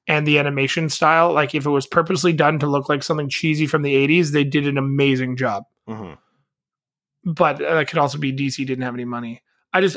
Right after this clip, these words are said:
Speaker 1: I feel really bad for the actors who worked really hard on this three years ago,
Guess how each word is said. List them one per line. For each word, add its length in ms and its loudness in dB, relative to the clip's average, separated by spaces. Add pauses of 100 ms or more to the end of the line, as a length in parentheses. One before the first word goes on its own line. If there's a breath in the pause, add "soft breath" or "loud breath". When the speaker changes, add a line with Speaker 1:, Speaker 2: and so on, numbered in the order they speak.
Speaker 1:
I 120 4
feel 340 2
really 260 2
bad 380 2
for 100 -6
the 160 -2
actors 560 -2
who 160 -4
worked 340 -4
really 340 -2
hard 300 2
on 120 0
this 240 -6
three 380 -6
years 280 2
ago, 440 -6